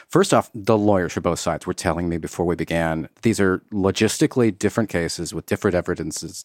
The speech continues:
different judges. The Apple verdict doesn't carry any weight here. And not only that, they were not able to bring up the Apple case in the courtroom. The judge said, "You don't talk about this." So carries no weight at all. Uh, the next big thing, of course, is that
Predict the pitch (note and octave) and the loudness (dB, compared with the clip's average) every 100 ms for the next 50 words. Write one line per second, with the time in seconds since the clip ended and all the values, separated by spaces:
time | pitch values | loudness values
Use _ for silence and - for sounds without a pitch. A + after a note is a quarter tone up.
0 | _ G#2+ - F#2+ - F2 - E2 D#2+ - | _ -6 -4 -2 0 0 -2 -6 -6 -10
1 | - - - B2 A2+ B2 D#3 A#2+ A2 A2 | -16 -18 -2 0 2 4 4 4 4 2
2 | G2+ F#2+ G#2 B2 - A2+ G#2 F#2+ F2 E2 | -2 0 0 0 -2 0 2 2 0 -4
3 | E2+ F2+ C3 C#3+ D#3+ - - - A#2 D#3+ | -6 -2 0 2 0 -6 -16 -4 2 4
4 | F3 F3 D#3 G2 G2+ G#2 C3+ - _ - | 6 4 4 4 4 4 2 0 _ -10
5 | G2 A#2+ C3+ E3 D3 C#3 A#2 A2+ G2+ F2 | 0 2 4 4 4 4 0 -4 -8 -8
6 | E2 F#2 F#2 F#2 E2+ - - F2 D#2+ - | -4 -2 -2 -2 -4 -4 -2 -2 -4 -6
7 | F2+ F2 - E2+ - E2+ - C2 - - | -4 -4 -4 -8 -6 -6 -6 -12 -18 -6
8 | - E2+ - F2+ D#2 - _ _ - G#2+ | -2 -2 -2 -4 -4 -8 _ _ -4 0
9 | G#2 F2 D#2 - B1 _ - - - _ | 2 2 -2 -6 -20 _ -16 -14 -16 _
10 | _ _ _ - F2 D#2+ - A#2 G2+ G#2 | _ _ _ -4 -2 -2 0 2 2 4
11 | G#2+ B2 A2+ G2 D#2 - - - - - | 4 6 4 2 0 -6 -12 -16 -20 -20
12 | - - A#2+ A2 A2 _ _ _ _ D3 | -6 4 6 6 4 _ _ _ _ -6
13 | B2 C3 - D#3+ C#3 C#3+ - - A#2+ G2 | 0 0 2 4 6 6 2 2 2 2
14 | G#2 F#2+ - G2 F2+ - G#2+ - G2 F#2 | 0 0 0 0 0 -2 -10 -2 -2 -2